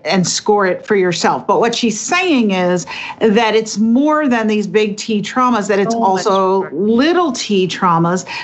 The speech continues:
Speaker 1: that are related to your attachment to your primary caregivers, mother and father for most of us.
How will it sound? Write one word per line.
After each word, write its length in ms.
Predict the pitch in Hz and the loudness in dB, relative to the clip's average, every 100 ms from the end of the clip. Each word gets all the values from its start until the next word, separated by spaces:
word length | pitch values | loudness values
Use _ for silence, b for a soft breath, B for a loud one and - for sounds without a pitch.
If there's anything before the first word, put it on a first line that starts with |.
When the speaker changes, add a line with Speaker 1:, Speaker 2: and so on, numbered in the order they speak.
| - | -2
Speaker 1:
that 100 | 220 | 2
are 100 | 220 | 4
related 600 | 226 226 233 269 311 247 | 2 2 0 0 0 -2
to 140 | - 233 | 0 2
your 220 | 214 220 | 2 2
attachment 840 | 196 - - 269 302 302 262 208 | 0 -4 -4 0 0 0 0 0
to 140 | - 233 | 0 0
your 140 | 233 | 0
primary 520 | 233 233 214 220 220 | 0 0 0 2 0
caregivers, 920 | 214 - 214 208 196 180 170 196 214 | -4 -2 0 2 2 0 2 2 2
mother 300 | 190 175 185 | 2 2 2
and 160 | 220 208 | 0 2
father 320 | 180 175 180 | 2 2 0
for 140 | 185 190 | 0 0
most 320 | 175 170 185 | 0 0 0
of 100 | 170 | 2
us. 300 | 175 180 | 0 0